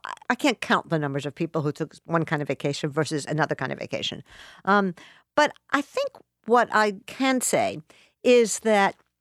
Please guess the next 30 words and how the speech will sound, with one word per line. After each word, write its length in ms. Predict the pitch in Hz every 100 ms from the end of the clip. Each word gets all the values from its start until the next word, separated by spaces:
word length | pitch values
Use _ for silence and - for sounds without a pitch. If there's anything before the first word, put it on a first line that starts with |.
| -
both 320 | 226 302 403
of 120 | 262 185
these 180 | 190
strands 600 | - - 151 160 135 147 - -
have 160 | 175
survived. 720 | - 160 131 135 131 135 - - _ _ -
I 60 | 233
mean, 320 | 240 233 208
you 100 | -
know, 160 | 247 233
people 320 | - 320 262
who 100 | 214
go 240 | 190 185 175
to 360 | - 160 160 165 _ _ _
health 280 | - 220 208
spas 560 | - 131 120 - - -
and 180 | 180 165
eat 180 | - 202
abstemiously, 920 | 180 - - 208 190 139 - - - - _ _ _
exercise 600 | 202 - 220 190 165 175
continuously, 920 | - 202 170 185 185 160 - - - - _ - -
<laughs> 260 | - 262
and 160 | 247 208
lose 220 | 214 202
as 120 | 233
much 160 | 180 170
weight 200 | 180 170
as 120 | 165
they 120 | 160
can. 460 | - 339 180 147